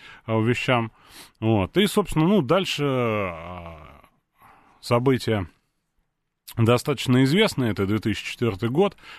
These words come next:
последующий, и стоит, наверное, перейти к моменту её посадки. Потому что её, момент её посадки Виктором Януковичем, которому она проиграла, да, сколько, по-моему, три сорок восемь,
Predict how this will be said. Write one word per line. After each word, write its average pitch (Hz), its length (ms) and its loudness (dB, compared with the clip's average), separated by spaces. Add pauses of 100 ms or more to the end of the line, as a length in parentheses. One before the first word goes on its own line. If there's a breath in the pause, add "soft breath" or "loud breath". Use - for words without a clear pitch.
(120)
последующий, 143 680 0
и 104 40 0
стоит, 190 360 0
наверное, 117 500 2
перейти 107 640 -2 (460 loud breath)
к 104 760 2
моменту 120 560 2
её 110 240 0
посадки. - 640 -2 (460 soft breath)
Потому 101 280 -2
что - 160 -6
её, 107 280 4
момент 113 400 2
её 95 160 0
посадки - 540 -4
Виктором 95 480 -2
Януковичем, 139 560 0
которому 120 480 0
она 110 160 2
проиграла, 110 680 0
да, 120 340 -4
сколько, 127 460 -6
по-моему, 104 540 0
три 135 300 -4
сорок 127 340 -2
восемь, 127 380 0